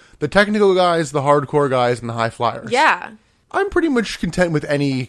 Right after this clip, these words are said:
Speaker 1: combination of those matches, though, so I'm looking forward to whatever comes from this.
Speaker 2: Yeah, it, whatever comes will be good, and will be fun to watch.
Speaker 1: We then get a Spring Breakout Cineburst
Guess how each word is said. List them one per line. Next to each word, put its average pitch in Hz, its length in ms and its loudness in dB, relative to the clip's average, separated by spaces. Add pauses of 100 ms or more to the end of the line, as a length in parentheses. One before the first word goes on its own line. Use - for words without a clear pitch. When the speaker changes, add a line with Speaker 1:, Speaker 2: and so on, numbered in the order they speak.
Speaker 1:
combination 117 840 -6
of 117 200 -4
those 110 200 -4
matches, 107 420 -12
though, 107 240 -6
so 117 240 -4
I'm 127 80 -6
looking 131 180 -6
forward 110 400 -4
to 110 200 -6
whatever 107 200 -6
comes 110 240 -16
from 107 100 -20
this. - 300 -18 (160)
Speaker 2:
Yeah, 285 320 -4
it, 269 180 -2
whatever 311 420 -2
comes 233 260 -10
will 208 100 -8
be 180 120 -12
good, 185 460 -18
and 208 100 -12
will 208 100 -8
be 202 100 -10
fun 180 300 -8
to 180 60 -14
watch. - 500 -14 (220)
Speaker 1:
We 143 140 -2
then 165 220 0
get 170 120 4
a 160 200 2
Spring 175 420 -2
Breakout 160 420 2
Cineburst 151 920 -2